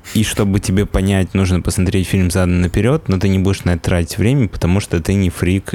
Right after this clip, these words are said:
и не фанат Кристофера Нолана, который пересматривает все его фильмы миллион раз, и поэтому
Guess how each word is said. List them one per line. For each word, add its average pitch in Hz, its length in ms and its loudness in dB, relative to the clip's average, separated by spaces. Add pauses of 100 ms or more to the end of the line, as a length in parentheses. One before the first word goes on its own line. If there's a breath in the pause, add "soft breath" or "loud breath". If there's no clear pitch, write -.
и 85 140 -2
не 82 340 2
фанат 85 460 -2
Кристофера 82 560 -2
Нолана, 107 440 2
который 87 440 0
пересматривает 85 680 -2
все - 140 -2
его 82 80 2
фильмы 85 340 0
миллион 82 340 2
раз, 120 300 0 (380 loud breath)
и - 60 0
поэтому 104 320 2